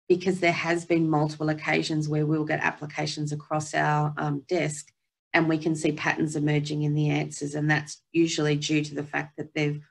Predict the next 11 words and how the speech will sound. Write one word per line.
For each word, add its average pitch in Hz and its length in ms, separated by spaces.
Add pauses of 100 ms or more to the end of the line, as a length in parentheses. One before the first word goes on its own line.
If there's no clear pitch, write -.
(220)
almost 180 420
word 147 220
for 147 120
word 143 300
actually 143 360
provided 143 500
us 147 200
with 147 280 (400)
the 151 60
policy 147 440
statement 147 800